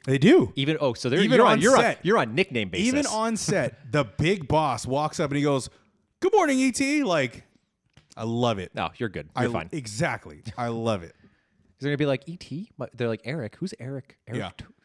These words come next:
Speaker 1: Yeah,
Speaker 2: Oh,
Speaker 1: pretty
Speaker 2: oh,
Speaker 1: much.
Speaker 2: E T.
Speaker 1: Oh, E T.
Speaker 2: Oh, yeah,
Speaker 1: Yeah,
Speaker 2: no.
Speaker 1: we like that guy.
Speaker 2: No, he's fine.
Speaker 1: Yeah.
Speaker 2: He's like, "Get your shit together."
Speaker 1: Yeah.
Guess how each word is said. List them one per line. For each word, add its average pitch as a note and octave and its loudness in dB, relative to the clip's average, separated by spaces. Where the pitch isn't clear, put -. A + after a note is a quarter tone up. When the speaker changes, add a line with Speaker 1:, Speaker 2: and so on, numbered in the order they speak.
Speaker 1:
Yeah, G2 -10
Speaker 2:
Oh, D#3 -6
Speaker 1:
pretty D3+ -2
Speaker 2:
oh, G#3+ 4
Speaker 1:
much. A#3+ 0
Speaker 2:
E A3 0
T. B3+ 0
Speaker 1:
Oh, D#4 4
E F3 0
T. G#3+ -6
Speaker 2:
Oh, F#3+ 0
yeah, A3 -2
Speaker 1:
Yeah, A#2+ -10
Speaker 2:
no. F#3 2
Speaker 1:
we G3 2
like G#3 -2
that A2+ -4
guy. F#2 -4
Speaker 2:
No, A#2+ -4
he's B2 -6
fine. F2 -8
Speaker 1:
Yeah. G#2 -6
Speaker 2:
He's B2 -8
like, A#2+ -6
"Get D#3 -12
your C#3 -10
shit F2+ -10
together." D2+ -14
Speaker 1:
Yeah. G2 -16